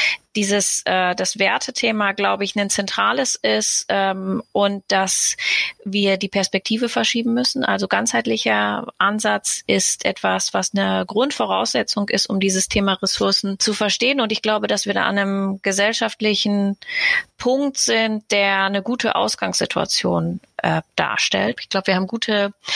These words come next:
Gruppen gerade, die, äh, diskutieren. Und ich bin optimistisch, wenn ich die junge Generation, die Friday-Generation, ähm, mir angucke, was dort, äh, passiert. Ich glaube, dass diese Generation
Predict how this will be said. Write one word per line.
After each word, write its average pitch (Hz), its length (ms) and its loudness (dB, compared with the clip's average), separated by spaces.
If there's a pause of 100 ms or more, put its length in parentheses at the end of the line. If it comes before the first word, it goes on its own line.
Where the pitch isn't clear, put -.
(400)
Gruppen 233 400 2
gerade, 214 460 2
die, 208 480 2
äh, 196 300 2
diskutieren. 214 760 0
Und 196 360 -2
ich - 420 0
bin 208 160 2
optimistisch, 208 600 0
wenn 196 160 0
ich 190 180 -2
die 196 160 0
junge 202 260 0
Generation, 202 920 0
die 202 140 -6
Friday-Generation, 196 1400 0
ähm, 185 460 0
mir 190 180 2
angucke, 202 540 0
was 190 260 0
dort, 190 440 0
äh, 190 160 2
passiert. 220 600 0
Ich - 160 -6
glaube, 202 260 0
dass 190 180 -2
diese 202 220 -4
Generation 196 840 0